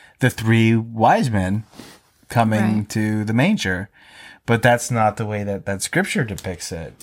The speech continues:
Speaker 1: Um, if we look at Matthew two eleven, it says, "And when they were come into the house,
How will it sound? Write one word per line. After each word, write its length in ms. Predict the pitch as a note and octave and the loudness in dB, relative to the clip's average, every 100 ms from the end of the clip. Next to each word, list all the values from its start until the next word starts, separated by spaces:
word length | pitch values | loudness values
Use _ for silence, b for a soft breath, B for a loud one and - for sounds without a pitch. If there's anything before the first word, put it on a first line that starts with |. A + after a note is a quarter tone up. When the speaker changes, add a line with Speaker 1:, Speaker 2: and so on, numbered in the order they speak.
| - | -10
Speaker 1:
Um, 440 | G2+ F#2+ F#2 F2 F#2+ b b b b b b | -6 -4 -6 -10 -16 b b b b b b
if 140 | C3 A2+ | -4 0
we 100 | B2 | 2
look 200 | C3+ C3+ | 2 0
at 100 | G#2 | -2
Matthew 960 | G#2 A2 A#2+ - A2+ G#2+ G#2 G2+ G2 _ _ _ _ _ | 2 4 4 0 -2 -2 -2 -4 -8 _ _ _ _ _
two 220 | - D#3 C3 | 0 2 4
eleven, 680 | G#2+ A2+ D#3 A2 F#2 G2+ - _ _ _ | 4 4 2 0 -4 -8 -14 _ _ _
it 160 | - A2 | -12 -6
says, 440 | - A#2 A2 G#2+ | 0 2 2 0
"And 260 | - A2 A2 | -4 -4 0
when 220 | B2+ C3+ | 2 2
they 140 | B2+ | 2
were 200 | A#2+ G#2+ | 0 -2
come 420 | G2+ - B2+ C3 C3 | -6 -2 2 2 0
into 320 | A2 G#2 A2 | -6 -6 -4
the 120 | G2+ | -4
house, 720 | F#2 - D#3+ G#2 F#2+ - - | -4 -2 2 2 0 -6 -12